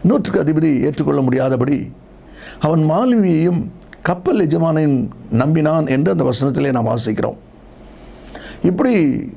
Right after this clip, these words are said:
குழம்பிக் கொண்டிருக்கிற இந்த ஒரு சூழ்நிலையிலே தென்றல் காற்று வீச ஆரம்பிக்கிறது. அப்படியெல்லாம் நம்ம புறப்படலாம், தென்றல் காற்று தான் அடிக்கிறது, நம்ம நினைச்சது,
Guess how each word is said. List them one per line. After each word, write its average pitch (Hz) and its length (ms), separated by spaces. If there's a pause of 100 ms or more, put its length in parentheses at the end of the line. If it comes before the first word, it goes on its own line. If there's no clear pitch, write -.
(360)
குழம்பிக் 254 340
கொண்டிருக்கிற 185 440
இந்த 151 240
ஒரு 143 200 (140)
சூழ்நிலையிலே 151 760 (840)
தென்றல் 294 340
காற்று 156 520
வீச 127 320
ஆரம்பிக்கிறது. 117 600 (340)
அப்படியெல்லாம் 143 380
நம்ம 135 160
புறப்படலாம், 131 540
தென்றல் 135 320
காற்று 120 280
தான் 131 100
அடிக்கிறது, 123 600 (1040)
நம்ம 160 220
நினைச்சது, 175 680